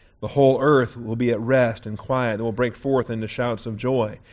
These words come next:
At least in the early days of the millennium, that will be the reaction.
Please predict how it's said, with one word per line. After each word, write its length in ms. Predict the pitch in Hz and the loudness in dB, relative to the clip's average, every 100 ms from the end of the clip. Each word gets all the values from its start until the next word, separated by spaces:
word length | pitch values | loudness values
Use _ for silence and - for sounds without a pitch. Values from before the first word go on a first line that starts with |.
| - - | -20 -8
At 160 | 107 117 | -4 0
least 280 | 135 135 | 0 -2
in 80 | 147 | -2
the 140 | 147 151 | -2 -2
early 420 | 165 196 190 156 | 0 4 6 4
days 460 | 120 113 104 104 - | 2 -2 -2 -10 -12
of 220 | 117 107 | -8 -6
the 280 | 107 110 104 98 | -4 -4 -6 -6
millennium, 600 | 113 117 110 107 101 110 | -4 -2 -4 -6 -8 -6
that 140 | 92 | -6
will 120 | 110 | -6
be 240 | 104 113 107 | -6 -6 -6
the 340 | 107 101 107 - | -10 -10 -12 -12
reaction. 760 | 110 110 104 98 - 110 107 | -8 -6 -6 -10 -12 -18 -18